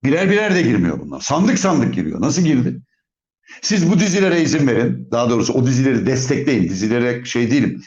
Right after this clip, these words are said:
Dünyanın her yerinde var. Şiddet içeren görüntülerle olan diziler var, filmler var. Ama siz bunları teşvik edeceksiniz. Üstüne bu ülkenin ne kadar büyük bir ülke olduğunu göstermek için o şiddeti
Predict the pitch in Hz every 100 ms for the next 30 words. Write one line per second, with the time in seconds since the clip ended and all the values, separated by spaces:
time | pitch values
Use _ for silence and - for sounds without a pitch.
0 | - _ _ _ - 123 123 120 131 160
1 | 139 120 120 104 - 117 120 127 107 104
2 | 113 110 104 101 101 107 98 92 98 92
3 | 98 101 - - 95 90 92 98 87 98
4 | 87 - - - 95 98 95 98 95 90
5 | - - 92 101 101 92 101 107 101 98
6 | - 120 127 147 - 175 175 180 - _
7 | 120 - - 147 196 196 - - _ _
8 | _ _ _ _ _ _ _ - - _
9 | - 202 262 190 180 190 165 156 147 131
10 | 202 175 160 127 175 185 160 147 127 165
11 | 143 139 131 139 - 143 135 160 160 151
12 | 127 - 147 123 156 180 -